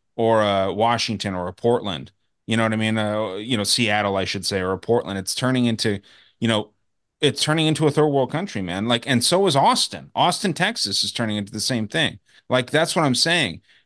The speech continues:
They have gone, they've gone so far ahead that even if we were all to turn this around right now,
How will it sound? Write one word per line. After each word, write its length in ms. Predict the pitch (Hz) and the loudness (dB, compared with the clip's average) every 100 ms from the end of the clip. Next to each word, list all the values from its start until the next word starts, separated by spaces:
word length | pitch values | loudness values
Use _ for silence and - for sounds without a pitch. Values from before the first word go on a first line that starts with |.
| _ | _
They 260 | 117 127 170 | -2 2 4
have 180 | 196 151 | 2 2
gone, 360 | 156 170 175 147 | 2 2 0 -2
they've 240 | 143 147 | 0 0
gone 260 | 147 165 151 | 0 -2 -2
so 360 | - 127 147 | 0 2 0
far 340 | 143 147 143 139 | 2 2 4 2
ahead 400 | 101 110 135 127 | 0 -2 -2 0
that 100 | 107 | 0
even 280 | 139 139 | 0 0
if 180 | 139 123 | -4 -4
we 140 | 120 135 | 0 2
were 200 | 123 120 | 4 4
all 160 | 135 | 4
to 60 | 113 | 2
turn 240 | - 139 | -2 -2
this 180 | 135 127 | 0 -2
around 300 | 120 120 123 | 0 0 0
right 220 | 117 123 | 0 -2
now, 320 | 101 104 147 | -4 -4 -4